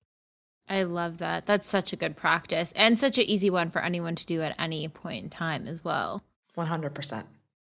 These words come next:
Speaker 1: Okay, so how did you find T B M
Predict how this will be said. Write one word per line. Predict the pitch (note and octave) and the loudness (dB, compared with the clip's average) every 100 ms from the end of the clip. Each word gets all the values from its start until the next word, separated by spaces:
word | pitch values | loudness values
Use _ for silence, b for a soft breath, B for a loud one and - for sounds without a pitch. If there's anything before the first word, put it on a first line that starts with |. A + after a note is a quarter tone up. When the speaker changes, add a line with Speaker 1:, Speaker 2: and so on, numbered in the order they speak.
| _ _ _ _ _ | _ _ _ _ _
Speaker 1:
Okay, | G#3+ G3+ G3+ D#3 F3 | 2 6 8 8 4
so | - A#3 G#3+ | 2 6 6
how | G#3 - G#3+ A#3+ | 6 8 10 10
did | B3+ D4 D#4 | 6 4 6
you | D#4 | 4
find | - B3 A#3 A3+ A3 A3+ - | 6 8 8 8 8 6 2
T | - A#3+ A3 | 0 2 4
B | B3+ F3+ | 6 6
M | D#3+ - F#3+ | 4 0 0